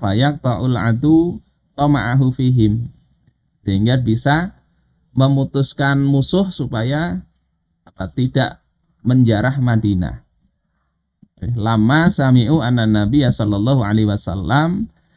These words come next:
kutila. Ketika mereka mendengar Nabi Muhammad telah terbunuh. Jadi setelah dengar Nabi Muhammad itu terbunuh,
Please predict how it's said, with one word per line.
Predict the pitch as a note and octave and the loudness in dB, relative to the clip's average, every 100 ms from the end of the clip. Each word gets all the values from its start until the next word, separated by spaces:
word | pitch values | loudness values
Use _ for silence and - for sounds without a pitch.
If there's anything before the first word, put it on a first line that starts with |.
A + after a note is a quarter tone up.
| _ _ | _ _
kutila. | C3+ B2+ A#2+ A2 F#2 B1+ - - _ _ _ | -6 -4 -2 -2 -2 -6 -10 -16 _ _ _
Ketika | - - F#2 A#2+ B2 | -10 -8 -8 -4 -2
mereka | A2 G#2 G#2 A#2+ | -2 -2 -2 -2
mendengar | A#2 G#2+ G2 F#2+ B2 C#3 | 0 0 0 -2 -2 -2
Nabi | A#2+ G#2 G#2 | -2 -2 -2
Muhammad | G#2 A#2 G2 C3 C3+ | -2 -2 -2 -2 -4
telah | G#2 C3 D3 _ | -4 -4 -4 _
terbunuh. | - B2 A#2+ G2+ F#2 F2 - _ _ _ _ _ _ _ _ - | -8 -6 -2 -2 -2 -6 -12 _ _ _ _ _ _ _ _ -10
Jadi | F#2+ G#2 | -6 -4
setelah | - G#2 G#2 G#2+ G#2+ A2 A2+ | -6 -6 -4 -2 -2 -2 -4
dengar | A2+ G#2+ A2 A2 A2+ | -2 0 0 0 0
Nabi | A#2 A2+ A#2 | 0 0 0
Muhammad | A2+ A#2 A#2 B2 A2+ | -2 -2 -2 0 0
itu | A#2+ B2 | -2 -4
terbunuh, | B2+ A#2+ A2 A#2+ | -4 -4 0 0